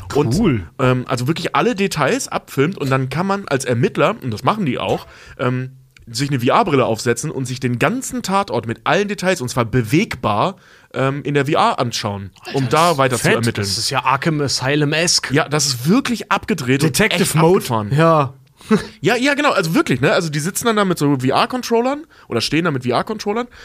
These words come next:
Speaker 1: ähm, können mit mehreren in dieser V R dann rumhängen, also so eine richtige Tatortbegehung
Speaker 3: Mhm.
Speaker 1: machen und da auch Gegenstände hochheben, Tische verschieben, die Leiche drehen und solche Dinge.
Speaker 3: Ohne einen Tatort zu,
Speaker 1: Ja,
Speaker 3: ohne,
Speaker 1: das ist
Speaker 3: ohne,
Speaker 1: total abgedreht.
Speaker 3: ohne einen Tatort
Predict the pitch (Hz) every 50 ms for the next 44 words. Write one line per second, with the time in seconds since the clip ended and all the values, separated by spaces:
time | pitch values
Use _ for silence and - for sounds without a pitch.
0 | - - - - 135 139 135 135 131 - 170 175 170 156 151 - 143 135 139 156
1 | 202 233 226 226 214 220 240 226 - 160 180 180 180 160 156 135 131 180 - 120
2 | 147 - 156 135 120 - - 180 185 208 220 147 135 131 131 127 120 131 135 135
3 | 127 208 - - - 202 202 - 160 165 190 - - 139 - - 123 104 113 110
4 | 107 107 107 110 143 - 131 - - - - - 135 127 151 160 - 135 131 151
5 | 151 143 127 - 139 127 131 131 135 156 165 170 165 - 139 139 139 135 131 -
6 | 165 160 165 147 - 135 120 - - 143 143 143 151 139 139 139 131 127 139 151
7 | - 147 131 120 117 127 131 131 131 127 90 117 120 - 120 120 127 113 113 110
8 | - 214 240 240 196 156 170 214 233 - 311 - - 202 - - - - 165 135
9 | 156 226 254 220 170 160 - - 156 190 208 220 214 247 247 240 - - - 226
10 | 175 131 123 113 - 202 196 175 143 127 160